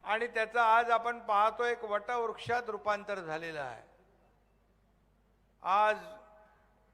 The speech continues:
अत्याधुनिक तंत्रज्ञान असलेले स्मार्ट क्लासरूम आहेत, हायटेक सुविधा असलेली कॉम्प्युटर लॅब आहे, संदर्भ ग्रंथांनी संपन्न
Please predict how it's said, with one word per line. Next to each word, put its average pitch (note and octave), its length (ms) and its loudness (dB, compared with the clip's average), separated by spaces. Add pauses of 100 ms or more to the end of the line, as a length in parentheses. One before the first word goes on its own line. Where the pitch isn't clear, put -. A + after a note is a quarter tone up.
(140)
अत्याधुनिक G3+ 760 -4
तंत्रज्ञान G3+ 600 -8
असलेले G#3 460 -10
स्मार्ट G3+ 420 -4 (120)
क्लासरूम F#3+ 500 -8
आहेत, G#3 300 -4 (1120)
हायटेक G3 480 -6
सुविधा G#3+ 400 -4
असलेली G#3+ 540 -4
कॉम्प्युटर G3+ 480 -8
लॅब G3+ 340 0
आहे, G#3+ 380 0 (1000)
संदर्भ G#3+ 440 -4
ग्रंथांनी G#3 600 -4
संपन्न G#3+ 800 -4